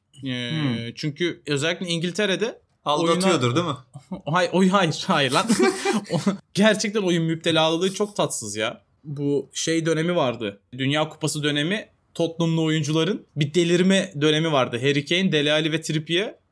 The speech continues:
Speaker 1: çılgınlar gibi Fortnite oynuyorlardı Dünya Kupası dönemi.
Speaker 3: Hmm.
Speaker 1: Ee,
Speaker 2: Bu son
Speaker 1: bütün
Speaker 2: Dünya
Speaker 1: dünya
Speaker 2: Kupası mı?
Speaker 1: Son iki bin on sekiz Dünya Kupası'nda.
Speaker 2: O maçı Hırvatistan'a nasıl verdikleri belli oldu şu anda.
Speaker 1: Du-, işte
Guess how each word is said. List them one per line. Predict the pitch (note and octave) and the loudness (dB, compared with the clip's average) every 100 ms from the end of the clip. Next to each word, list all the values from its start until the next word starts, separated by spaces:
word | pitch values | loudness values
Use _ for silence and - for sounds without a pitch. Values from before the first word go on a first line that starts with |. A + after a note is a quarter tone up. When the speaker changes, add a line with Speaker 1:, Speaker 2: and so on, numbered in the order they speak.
| _ | _
Speaker 1:
çılgınlar | - E3+ D#3 F3 G3+ | -6 -2 0 2 2
gibi | G#3 G#3+ | 2 0
Fortnite | G#3+ G#3 G3 D3 C#3 | 2 0 2 0 0
oynuyorlardı | B2+ A#2 A2 A2 A#2+ | -2 -2 -2 -4 -4
Dünya | B2 B2+ B2 | -4 -2 -2
Kupası | - A2+ A2 A#2+ F2 _ - | -4 -6 -4 -4 -6 _ -4
dönemi. | A2+ A2+ D#3+ D4 _ _ - | -2 -2 -4 -8 _ _ -8
Speaker 3:
Hmm. | D3 B2 | -4 -2
Speaker 1:
Ee, | A2 A2 | -4 -4
Speaker 2:
Bu | C#3 | -8
son | - G#3 C4 | 0 2 6
Speaker 1:
bütün | |
Speaker 2:
Dünya | B3 F#3 | 6 6
Speaker 1:
dünya | G3 F3 | 6 4
Speaker 2:
Kupası | D3 C#3+ | 2 0
mı? | B2+ B2 - _ | -2 -2 -10 _
Speaker 1:
Son | - A3+ A3+ | -6 0 0
iki | E3+ F#3 | 0 0
bin | G3 | 0
on | G#3+ | 0
sekiz | G#3 - B2+ - - C3 | 0 -4 -4 -6 -8 -4
Dünya | D#3 E3 | -2 -2
Kupası'nda. | - B2 - A#2+ D3+ - _ | -2 -8 -6 -2 -2 -4 _
Speaker 2:
O | C#3+ D3 | -2 0
maçı | E3 E3+ E3+ | 0 2 2
Hırvatistan'a | E3 E3 - F3 E3+ | 2 0 0 2 4
nasıl | E3+ D#3+ D#3+ | 2 2 2
verdikleri | D3+ C#3+ D3 D3+ D#3+ | 2 2 0 2 4
belli | D#3+ D#3 D3+ | 2 2 2
oldu | C#3+ C#3 | 0 -2
şu | C#3 C3 | -6 -4
anda. | B2 A#2 | -4 -6
Speaker 1:
Du-, | C#3 E3 F#3 | -2 -2 0
işte | D#3 A3+ G3+ D#3 | -2 0 0 0